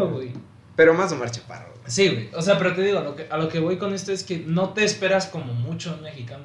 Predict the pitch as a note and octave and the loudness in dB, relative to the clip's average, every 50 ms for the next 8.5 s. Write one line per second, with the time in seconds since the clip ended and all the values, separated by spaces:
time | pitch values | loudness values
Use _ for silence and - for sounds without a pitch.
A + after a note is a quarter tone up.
0 | C3 B2 A#2 A#2 A#2+ A#2 A#2 A#2+ C3 C3 B2 A#2 A#2+ D#3 D3 A#2+ - - - - | -12 -10 -8 -6 -4 -4 -6 -6 -8 -12 -12 -14 -14 -14 -16 -18 -20 -20 -20 -20
1 | - B2 A#2+ A#2+ A#2+ A#2+ A#2+ A#2+ - - - - - - - - - - - - | -10 -6 -2 -2 0 0 -2 -4 -8 -16 -20 -20 -20 -20 -20 -20 -20 -10 -2 0
2 | D#3+ D#3+ E3+ F3 D#3+ - - - D#3+ D#3 D#3 D#3+ F3 F#3+ G3 F3 - - B2 D#3 | 2 4 4 4 2 2 0 0 0 0 2 2 2 0 0 -2 -4 -6 -6 -6
3 | D3+ D3+ D#3+ D#3 - C3 C3 C3+ - - C3+ C3+ C#3+ D3 E3+ E3+ E3 D3 D3+ - | -6 -6 -8 -8 -8 -8 -10 -8 -10 -12 -12 -10 -4 -2 0 0 2 0 -2 -6
4 | - E3 D3+ D3+ D3+ D#3 D#3+ D#3 C#3+ C3 A#2+ B2 B2 A#2+ A#2+ A2+ B2 C3+ C#3+ C#3+ | -6 -6 -6 -4 -2 0 0 0 0 -2 -4 -6 -4 -4 -6 -6 -8 -12 -12 -12
5 | D3 C#3 C3 B2+ D3 F3+ G3+ - - - - - - - - - - - G#3+ A3+ | -12 -12 -8 -4 -4 -4 -4 -4 -10 -16 -16 -18 -18 -18 -18 -18 -18 -16 -16 -14
6 | A#3 - - - A#3+ A3+ A#3 B3 C4 D4 - - - - - G3+ D#3+ C3+ C3 A#2+ | -14 -14 -8 -4 -4 -4 -2 -2 -4 -4 -4 -6 -4 -4 -2 -2 -2 -4 -4 -6
7 | - - - - G3+ - - - - A3 A#3 - F#4 A3+ A3 B3+ - - A3+ G#3+ | -8 -10 0 2 2 2 2 6 6 6 8 8 8 8 8 6 4 4 2 2
8 | F#3 F#3+ F3 - - - D3 B2+ A2 - | 2 2 2 2 0 -6 -6 -6 -8 -10